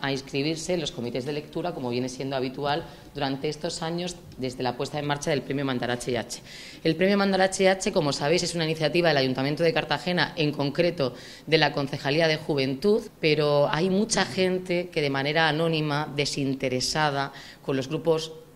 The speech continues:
con el grupo promotor y sobre todo muchos, muchas profesoras, ¿eh? muchos maestros, que, eh, desde el primer momento han creído en este proyecto y lo han hecho cada vez más grande,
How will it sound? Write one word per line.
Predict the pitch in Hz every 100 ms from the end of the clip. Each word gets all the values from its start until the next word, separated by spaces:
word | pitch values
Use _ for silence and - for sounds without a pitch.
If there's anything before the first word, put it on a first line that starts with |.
| - 131
con | - 135
el |
grupo | 135 151 160
promotor | 143 123 147 156 143 - - - -
y | -
sobre | 139
todo | 143 165
muchos, | 156 165 165 160 151 - - - - - -
muchas | 156 -
profesoras, | - 139 139 - 175 147 139 -
¿eh? | 139 147 156 - 135
muchos | 127 139 135
maestros, | 143 156 - 139 - - - - -
que, | - 160 147 143 - - - -
eh, | 151 147
desde | 151 156
el | 160
primer | 151
momento | 180 175 180 170
han | 165
creído | 160 156 156 147 139
en | 139
este | 151 165
proyecto | 151 151 156 - 143 147 156
y |
lo | 143
han | 147
hecho | 143 156
cada | 147 131
vez | 127
más | 127 120
grande, | 127 110 101 -